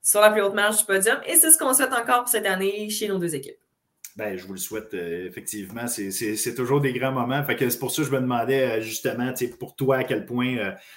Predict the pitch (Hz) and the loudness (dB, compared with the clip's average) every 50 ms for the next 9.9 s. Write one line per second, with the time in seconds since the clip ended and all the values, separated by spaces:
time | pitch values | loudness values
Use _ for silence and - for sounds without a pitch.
0 | - _ - 190 - - - 131 - - - 147 143 135 135 123 120 120 123 127 | -20 _ -18 -16 -4 0 0 2 4 4 4 4 4 4 2 0 0 0 -2 -2
1 | 135 131 120 117 - - - 110 104 120 123 120 - 98 95 104 104 104 104 101 | -2 -2 -4 -6 -6 -6 -6 -6 -6 -4 -4 -4 -4 -6 -6 -6 -4 -4 -4 -4
2 | 101 98 92 90 - _ - - - _ _ _ - 65 64 - - - - 107 | -4 -6 -8 -10 -12 _ -20 -20 -20 _ _ _ -20 -20 -20 -20 -12 -8 -6 -4
3 | - - 104 - - 135 120 117 110 104 110 107 107 104 107 107 101 - - 120 | -4 -4 -6 -4 -2 -2 0 0 -2 -2 -2 -2 -2 -2 0 -2 -2 0 0 -2
4 | 113 117 113 117 104 110 117 120 117 113 107 - - 110 - 117 104 - - - | -2 -2 -4 -8 -6 -4 -4 -4 -4 -4 -4 -4 -2 -2 -4 -4 -2 -2 -2 0
5 | 123 120 117 110 104 107 101 - 120 120 123 123 113 101 101 104 113 104 92 85 | 2 2 2 4 4 2 2 0 0 -2 -2 -2 -4 -4 -4 -6 -4 -4 -4 -6
6 | 85 90 90 95 101 135 143 139 135 127 123 131 135 131 - - - 120 - - | -10 -14 -16 -4 2 4 4 6 6 4 2 2 0 0 0 0 0 -2 -2 0
7 | 120 127 131 127 - 107 104 101 98 98 95 92 92 - - - - _ _ - | 0 0 0 0 -2 0 0 0 0 0 -4 -8 -10 -12 -16 -20 -20 _ _ -14
8 | 73 73 - - - _ _ _ - 143 147 147 143 139 139 131 131 123 131 127 | -12 -12 -12 -14 -18 _ _ _ 4 6 6 6 6 4 0 -2 0 2 4 4
9 | 123 131 143 143 139 135 117 113 107 - - 131 131 - 127 117 104 98 | 4 2 2 0 0 0 0 0 -2 -2 -2 -4 -4 -2 -2 -2 -2 -2